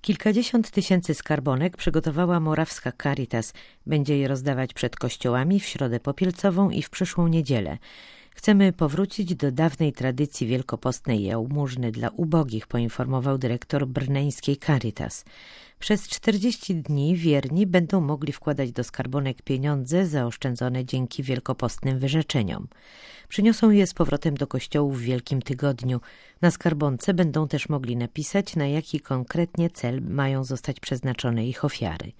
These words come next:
Zdaniem metropolity Ołomuńca nowa inicjatywa Caritas jest skierowana przede wszystkim do rodzin. Chodzi o to, by już od małego uczyć dzieci dzielenia się z potrzebującymi tym, co mamy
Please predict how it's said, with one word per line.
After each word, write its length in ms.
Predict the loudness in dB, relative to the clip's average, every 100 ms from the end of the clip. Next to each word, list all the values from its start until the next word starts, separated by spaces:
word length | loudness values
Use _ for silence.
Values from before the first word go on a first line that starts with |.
| -20 -20 -20 -20 _
Zdaniem 380 | 0 2 4 4
metropolity 840 | 4 2 -4 0 0 0 -2 -2 -2
Ołomuńca 680 | -4 -2 0 2 2 0 -2
nowa 340 | 0 -2 0 -2
inicjatywa 600 | -2 -4 -6 -4 -4 -4 -4
Caritas 540 | -4 -4 -2 -2 -2
jest 380 | -2 -2 -2 -10
skierowana 560 | -12 -2 -2 0 0 -2
przede 300 | -2 -2 -2
wszystkim 440 | -4 -6 -2 0
do 140 | 2 2
rodzin. 400 | 2 0 -2 -4 -10 -20 -20
Chodzi 260 | -4 0 0
o 100 | 0
to, 240 | 0 0
by 220 | 0 0 2
już 240 | 0 -2
od 220 | -4 0
małego 480 | 2 2 2 2 0
uczyć 340 | 0 -2 -2
dzieci 580 | -2 0 0 0 -4 -4 2
dzielenia 480 | 2 2 0 -2
się 240 | -2 -2 -2
z 80 | -4
potrzebującymi 920 | -8 -4 -4 -2 -2 -4 -2 -2 -2
tym, 320 | -2 -2 -2
co 160 | -4 -4
mamy 320 | 0 0